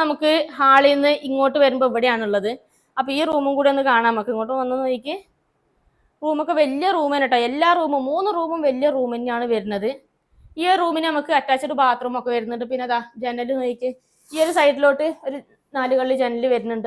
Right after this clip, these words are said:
അതുപോലെ ദാ ഈ സൈഡിലോട്ട് ഒരു മൂന്ന് കള്ളി ജനലെല്ലാം ഉണ്ട്. പുറത്തുനിന്നുള്ള ആ വ്യൂവും കാര്യങ്ങളൊക്കെ നമുക്ക് ഈ ഒരു കർട്ടനൊക്കെ നീക്കി കഴിഞ്ഞാൽ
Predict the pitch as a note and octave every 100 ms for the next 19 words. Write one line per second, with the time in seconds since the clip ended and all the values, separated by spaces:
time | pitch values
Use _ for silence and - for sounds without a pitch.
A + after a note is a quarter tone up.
0 | A3 A3 A#3 A#3+ A#3 A#3 A#3+ A3+ G#3+ A3
1 | G#3+ A#3 A3 B3 _ _ _ - A#3+ A#3
2 | B3 B3 A3+ G#3+ A3+ G#3+ G#3 G3 G#3+ -
3 | _ _ B3+ A#3+ B3+ C4 C4+ C4 C4 C4+
4 | C#4 C4+ C4+ C#4 C#4 C#4 C4 C#4+ D4 C#4+
5 | C#4+ C4+ C#4+ C4+ B3 C4 C4 B3+ C#4